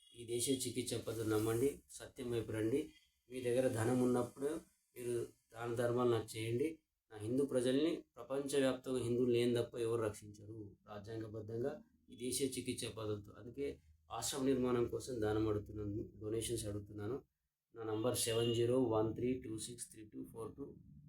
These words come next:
సెవెన్ జీరో వన్ త్రీ టూ సిక్స్ త్రీ టూ ఫోర్ టూ. సత్యం వైపు రండి. ఈ యొక్క లివర్,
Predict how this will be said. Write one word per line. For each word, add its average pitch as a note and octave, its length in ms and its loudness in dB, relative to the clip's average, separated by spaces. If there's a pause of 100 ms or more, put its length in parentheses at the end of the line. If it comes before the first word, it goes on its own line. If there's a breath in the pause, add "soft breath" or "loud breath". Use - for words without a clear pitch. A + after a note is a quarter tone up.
(1080)
సెవెన్ C3 360 0
జీరో A#2+ 200 4
వన్ B2 500 2
త్రీ D#3 340 2 (140)
టూ B2+ 140 -10
సిక్స్ - 480 -4
త్రీ A#2+ 160 -10
టూ D3+ 180 -12
ఫోర్ G#2+ 300 -10
టూ. - 140 -20 (1600)
సత్యం - 420 -2
వైపు B2+ 200 2
రండి. A#2+ 380 2 (440)
ఈ A#2+ 40 -8
యొక్క A#2 180 -6
లివర్, B2 320 4